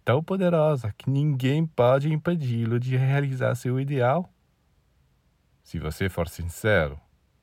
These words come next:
será obrigado a admitir que seu intelecto não entende muito,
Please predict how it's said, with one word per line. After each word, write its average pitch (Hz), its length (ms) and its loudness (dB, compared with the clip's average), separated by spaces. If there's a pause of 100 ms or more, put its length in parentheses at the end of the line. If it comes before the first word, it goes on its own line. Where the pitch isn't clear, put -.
(100)
será 120 320 0
obrigado 101 580 0
a 82 60 0
admitir 90 640 -4
que - 140 -12
seu 101 260 -4
intelecto 110 640 0
não 87 240 0
entende 113 400 -2
muito, 110 440 -2